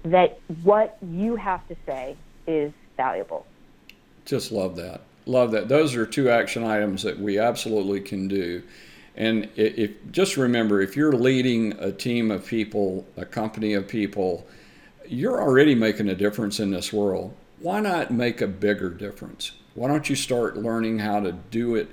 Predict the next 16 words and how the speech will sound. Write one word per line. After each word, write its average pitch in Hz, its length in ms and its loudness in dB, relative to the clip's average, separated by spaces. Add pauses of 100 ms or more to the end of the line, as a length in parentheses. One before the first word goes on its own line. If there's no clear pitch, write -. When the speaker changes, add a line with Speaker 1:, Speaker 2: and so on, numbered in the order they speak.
(100)
Speaker 2:
even 113 420 -2
better 95 440 -6 (420)
and 107 160 -2
reach 120 220 0
out 110 380 0
to, 95 380 -6 (100)
to 107 120 -4
Tricia, 120 460 2
who's 98 200 0
an 104 140 0
expert 98 540 0
and 90 240 -6
can 98 200 -4
help 120 340 -2
you 107 180 0
understand, 101 800 -2